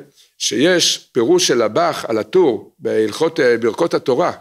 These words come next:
ששם הבח כותב, אנחנו רואים את זה ממש בקצרה, יש קצת אריכות בזה, הבח אומר שברגע שעם ישראל לא מחפש את נקודת הלב, אפילו אם עם ישראל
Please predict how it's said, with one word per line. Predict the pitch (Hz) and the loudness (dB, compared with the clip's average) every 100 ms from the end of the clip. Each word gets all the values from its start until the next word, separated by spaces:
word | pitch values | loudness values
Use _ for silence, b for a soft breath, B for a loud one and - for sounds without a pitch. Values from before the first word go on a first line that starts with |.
| b b b b - | b b b b -6
ששם | 110 143 180 | -4 0 0
הבח | 160 123 170 - | 0 0 -2 0
כותב, | 127 196 185 139 | -2 2 0 0
אנחנו | 123 135 | 0 0
רואים | 156 | 0
את | |
זה | 151 | 0
ממש | 135 147 | 0 -2
בקצרה, | 135 147 - 143 185 | -2 -4 -2 0 0
יש | 135 - | -2 -2
קצת | 131 | -4
אריכות | 123 127 185 202 | 0 0 0 0
בזה, | 185 113 110 113 b b b b | 0 0 -4 -4 b b b b
הבח | 107 147 180 151 | -4 -2 -2 -2
אומר | 147 180 143 156 - B B B _ _ _ _ _ _ _ _ _ _ _ _ _ | 0 2 0 -2 -8 B B B _ _ _ _ _ _ _ _ _ _ _ _ _
שברגע | - 139 123 135 196 208 | -2 0 2 2 2 0
שעם | - 156 165 | 0 0 0
ישראל | 175 - 156 120 | 0 2 2 2
לא | 135 175 | 2 2
מחפש | 196 160 - 160 | 0 -2 -4 -2
את | 170 | -2
נקודת | 156 135 131 147 | -2 -2 -2 -2
הלב, | 123 107 135 190 - _ _ _ - - - - _ _ - _ _ _ _ _ _ _ _ _ _ _ b b 117 | 0 2 2 -2 -12 _ _ _ -6 -4 -6 -14 _ _ -20 _ _ _ _ _ _ _ _ _ _ _ b b -8
אפילו | - 208 208 | -2 2 2
אם | 175 | 2
עם | 180 | 0
ישראל | 185 - 156 156 123 | 0 0 0 2 0